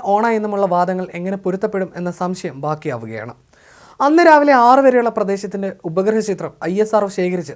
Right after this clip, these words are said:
ഉത്തര കന്നഡ ജില്ലാ അധികൃതർക്ക് നൽകിയിരുന്നു. ആ സമയം അർജുൻ ട്രക്ക് പാർക്ക് ചെയ്തിട്ടുണ്ടെങ്കിൽ അതിൻ്റെ സ്ഥാനം അറിയുന്നത് പുഴയിലെ തിരച്ചിലിൽ നിർണായകമാകുമെന്നാണ് പ്രതീക്ഷയുണ്ടായിരുന്നത്. എന്നാൽ ഈ ഉപഗ്രഹ ചിത്രം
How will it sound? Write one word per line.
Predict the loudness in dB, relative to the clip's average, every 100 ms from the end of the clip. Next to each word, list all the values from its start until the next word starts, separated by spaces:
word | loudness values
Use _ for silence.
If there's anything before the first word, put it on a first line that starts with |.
| -12
ഉത്തര | -6 -2 -2
കന്നഡ | -2 -2 -4
ജില്ലാ | -2 -2 -2
അധികൃതർക്ക് | -4 -8 -8 -8
നൽകിയിരുന്നു. | -10 -8 -10 -12 -16 _ _ -20 -8 6 6
ആ | 6
സമയം | 2 0 0 -2
അർജുൻ | -2 -4 -2
ട്രക്ക് | -4 -2 0
പാർക്ക് | 0 0
ചെയ്തിട്ടുണ്ടെങ്കിൽ | -2 -2 -4 -4 -6 -8 _ -6
അതിൻ്റെ | -4 -6
സ്ഥാനം | -2 -2 -2 -4
അറിയുന്നത് | -4 -2 -4 -6 _ _
പുഴയിലെ | 4 6 6 6
തിരച്ചിലിൽ | 2 4 0 0 -2
നിർണായകമാകുമെന്നാണ് | -2 0 2 2 2 2 -4 -4 -8 _ -2
പ്രതീക്ഷയുണ്ടായിരുന്നത്. | 0 0 -4 -6 -6 -8 -10 -12 _ -20 -20 _ 2
എന്നാൽ | 4 4 2
ഈ | 2 4
ഉപഗ്രഹ | 4 4 2 0
ചിത്രം | -2